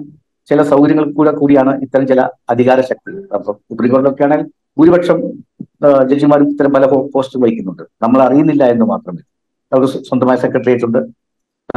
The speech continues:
തുല്യമായ ശമ്പളം, ഇതൊക്കെ അവരുടെ റിട്ടയർമെന്റ് ബെ-, ബെനിഫിറ്റ്സ് കൂടാതെ, പെൻഷനൊക്കെ കൂടാതെയാണ് കേട്ടോ.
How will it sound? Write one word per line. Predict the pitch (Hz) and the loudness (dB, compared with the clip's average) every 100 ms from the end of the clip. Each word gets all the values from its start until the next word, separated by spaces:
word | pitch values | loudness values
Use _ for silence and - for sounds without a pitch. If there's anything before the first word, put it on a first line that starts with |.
| 113 120 131 | -10 -4 2
തുല്യമായ | 131 131 131 | 4 4 2
ശമ്പളം, | 131 139 | 2 2
ഇതൊക്കെ | 147 175 | 2 4
അവരുടെ | 170 170 170 | 4 4 4
റിട്ടയർമെന്റ് | 143 165 170 175 175 | 2 2 2 4 2
ബെ-, | 175 147 147 | 0 -2 0
ബെനിഫിറ്റ്സ് | 151 143 - 165 | -2 -2 -2 0
കൂടാതെ, | 156 156 143 131 - | 4 4 4 2 0
പെൻഷനൊക്കെ | 120 131 160 160 | -4 -4 -2 -2
കൂടാതെയാണ് | 156 151 160 151 131 | 2 4 4 4 2
കേട്ടോ. | 107 - 82 | 0 -4 -10